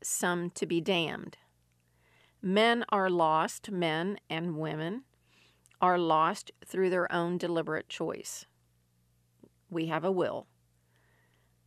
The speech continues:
Apart from God's intervention, all, all of us would be lost. Does God have the right to choose some to be saved? Look,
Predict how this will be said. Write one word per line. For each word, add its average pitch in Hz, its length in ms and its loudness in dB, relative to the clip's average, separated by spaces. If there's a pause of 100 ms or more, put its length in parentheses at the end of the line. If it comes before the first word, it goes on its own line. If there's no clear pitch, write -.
Apart 254 440 2
from 220 180 -2
God's 196 320 2
intervention, 175 840 -4 (1120)
all, 285 380 2 (180)
all 320 200 4
of 190 100 -2
us - 200 -4
would 165 160 -6
be - 100 -6
lost. - 540 -8 (800)
Does 196 200 0
God 190 360 6
have 175 380 0
the 180 100 -2
right 160 340 -2
to 214 100 -4
choose 165 500 -4 (100)
some 175 680 -4
to - 100 -6
be 277 140 -4
saved? 311 520 -4 (1600)
Look, - 380 -2